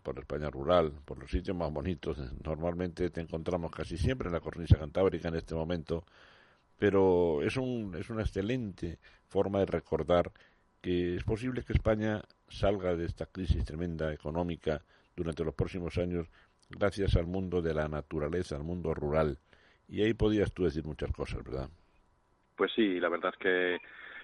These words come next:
Speaker 2: eh, lo que hemos comentado muchas veces es un patrimonio único, de los mejores del mundo, de los mejores de Europa,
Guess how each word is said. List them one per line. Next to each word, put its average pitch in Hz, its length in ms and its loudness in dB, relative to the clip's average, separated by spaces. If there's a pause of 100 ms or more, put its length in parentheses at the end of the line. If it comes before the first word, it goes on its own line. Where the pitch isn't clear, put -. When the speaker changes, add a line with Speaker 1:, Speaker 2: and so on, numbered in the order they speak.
(120)
Speaker 2:
eh, 101 120 -2
lo 101 100 0
que 107 100 -2
hemos 107 160 -2
comentado 107 300 0
muchas 101 280 0
veces 104 340 2 (240)
es 101 220 -6
un 101 320 -4
patrimonio 95 1000 -2
único, 120 640 0 (500)
de 92 140 -4
los 87 140 -2
mejores 95 380 -2
del 90 120 -6
mundo, 95 640 -2
de - 100 -20
los 80 120 -16
mejores 87 320 -4
de 85 60 -4
Europa, 90 380 -4